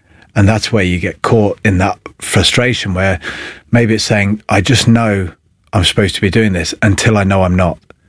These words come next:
And I know that through my passion, it keeps bringing me here."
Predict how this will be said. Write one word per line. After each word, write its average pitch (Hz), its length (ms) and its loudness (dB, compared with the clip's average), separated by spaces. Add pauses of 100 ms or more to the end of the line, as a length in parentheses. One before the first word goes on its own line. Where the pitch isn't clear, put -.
(760)
And 98 380 2
I 104 100 2
know 113 200 4
that 104 180 -2
through - 160 -2
my 90 120 0
passion, 98 460 -2
it 82 60 -6
keeps - 240 -4
bringing 113 280 2
me 87 100 -2
here." 85 220 -4